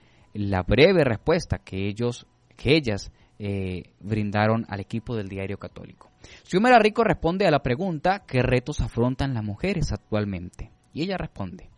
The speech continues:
"En esos tiempos difíciles que vive Venezuela, la mujer ha tenido que salir a luchar y a trabajar. En la mayoría de los casos afrontamos maltratos por parte de la pareja, pero muchas callan esta realidad. Otras sufren el acoso laboral por parte de sus jefes.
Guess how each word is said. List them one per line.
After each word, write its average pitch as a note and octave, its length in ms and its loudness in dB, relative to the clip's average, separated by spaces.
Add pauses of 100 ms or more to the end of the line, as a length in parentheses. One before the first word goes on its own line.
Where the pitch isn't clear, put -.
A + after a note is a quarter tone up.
(540)
"En A#2 100 -2
esos G3 160 0
tiempos G#3 260 -2
difíciles D3 540 0
que A2+ 140 0
vive D#3 180 2
Venezuela, B2+ 480 0
la G2+ 100 -2
mujer G2 360 -4
ha B2+ 80 -2
tenido A#2+ 400 2
que - 120 -6
salir A2+ 360 -2
a G#2+ 80 -4
luchar D#3 500 -2
y D3+ 80 -8
a E3 60 -4
trabajar. D#3 560 -4 (480)
En B2 80 2
la B2+ 80 4
mayoría A#2+ 400 2
de C#3+ 100 4
los A#2 80 2
casos E3+ 400 0
afrontamos B2 540 -4
maltratos A#2 440 -4
por - 180 -10
parte A#2 260 -2
de A#2 100 2
la A#2 140 -2
pareja, C#3+ 420 2 (240)
pero G3+ 180 4
muchas G3 300 -2
callan D#3 320 0
esta C#3 240 -2
realidad. D3 400 0 (300)
Otras A2 300 -4
sufren B2 360 -2
el F#2+ 140 -8
acoso F#2 340 -6
laboral C3+ 440 4 (120)
por G2 160 -4
parte G#2 360 -2
de G#2 80 -2
sus G2+ 180 -6
jefes. - 480 -8